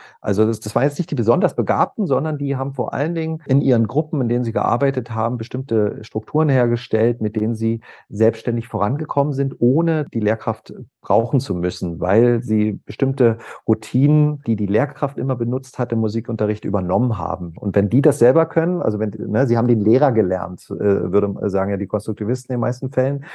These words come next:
Wenn man jetzt, äh, schaut auf die Gruppen, die eher schlecht waren,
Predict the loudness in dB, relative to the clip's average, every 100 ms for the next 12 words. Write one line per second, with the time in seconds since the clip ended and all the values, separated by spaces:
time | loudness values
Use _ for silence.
0 | -20 -20 _ 2 4 4 2 0 -12 -2
1 | -2 -2 -2 0 0 -2 -4 -4 -4 -2
2 | -2 -2 -4 -4 -4 -8 -10 0 2 2
3 | 0 -4 0 -2 -2 -4 -2 -2